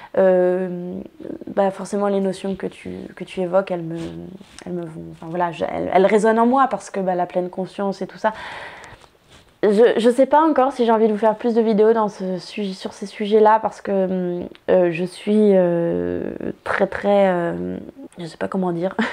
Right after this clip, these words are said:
<laughs> je suis dans cette démarche-là, euh, d'essayer d'in-, d'instaurer la pleine conscience dans ma vie de tous les jours,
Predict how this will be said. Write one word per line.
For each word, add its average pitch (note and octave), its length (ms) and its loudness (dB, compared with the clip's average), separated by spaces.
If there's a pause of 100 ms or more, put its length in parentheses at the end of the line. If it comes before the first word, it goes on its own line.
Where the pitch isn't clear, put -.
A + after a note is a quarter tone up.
(140)
<laughs> G3 320 0
je G3 220 0
suis G3 180 -2
dans A#3 220 4
cette A#3+ 220 2
démarche-là, G#3+ 580 2 (400)
euh, G3 80 4
d'essayer G#3 400 2
d'in-, F#3 200 0
d'instaurer G3 380 -2
la F#3+ 100 4
pleine G3 200 -4
conscience G3+ 440 -6
dans F#3+ 140 -4
ma F3+ 200 -4
vie F3 120 -6
de F3+ 80 -14
tous - 120 -10
les F#3+ 140 -4
jours, A3+ 300 0